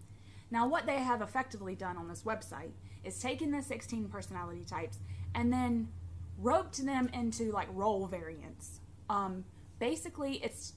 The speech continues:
taking the personality types and putting an actual archetype on there is how I kind of perceive the website.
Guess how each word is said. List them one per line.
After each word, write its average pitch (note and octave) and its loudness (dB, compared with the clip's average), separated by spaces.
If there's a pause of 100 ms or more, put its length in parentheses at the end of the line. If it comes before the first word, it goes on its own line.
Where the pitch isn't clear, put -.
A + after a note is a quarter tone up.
taking D4+ 0 (200)
the A3 -2
personality A3+ 0
types F#3+ -2 (360)
and G3+ 0 (140)
putting B3+ 4
an G#3 2
actual G3+ -2
archetype F3 0
on E3 -2
there D#3+ -6
is - -6 (360)
how A3+ 8
I F#3+ 4
kind G3+ -2
of F3 -8
perceive F#3 -6
the F3+ -4
website. D3 -6